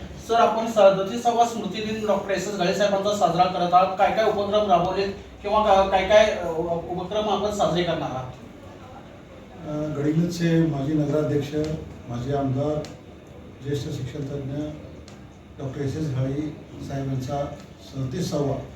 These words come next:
Speaker 2: स्मृतिदिन बावीस, तेवीस, चोवीस ऑगस्ट विविध उपक्रमांनी त्यांच्या चिरंत स्फूर्ती या नवीन पिढीला त्यांचं कार्य कर्तृत्व कळावं या दृष्टिकोनातून तीन दिवस भरगच्च असे कार्यक्रम आहेत.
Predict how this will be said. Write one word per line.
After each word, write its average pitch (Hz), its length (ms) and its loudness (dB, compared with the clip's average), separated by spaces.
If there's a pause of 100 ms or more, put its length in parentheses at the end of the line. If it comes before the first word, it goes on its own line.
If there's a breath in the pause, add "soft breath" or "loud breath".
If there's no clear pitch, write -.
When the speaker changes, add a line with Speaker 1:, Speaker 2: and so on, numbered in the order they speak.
Speaker 2:
स्मृतिदिन 143 840 -2 (720)
बावीस, 135 380 0
तेवीस, 139 540 -4
चोवीस - 600 -6
ऑगस्ट 139 440 -4 (800)
विविध 156 220 0
उपक्रमांनी 147 640 0 (840)
त्यांच्या 131 340 -2
चिरंत 151 420 -2
स्फूर्ती 143 720 -2
या 131 140 -4
नवीन 143 340 2
पिढीला 139 340 0 (600)
त्यांचं 127 240 -2
कार्य 143 260 2
कर्तृत्व 147 400 -4
कळावं 135 480 4
या 135 100 0
दृष्टिकोनातून - 1040 -8
तीन 165 180 4
दिवस 131 340 2
भरगच्च 135 380 -2
असे 139 180 -4
कार्यक्रम 127 420 -2
आहेत. 123 180 -2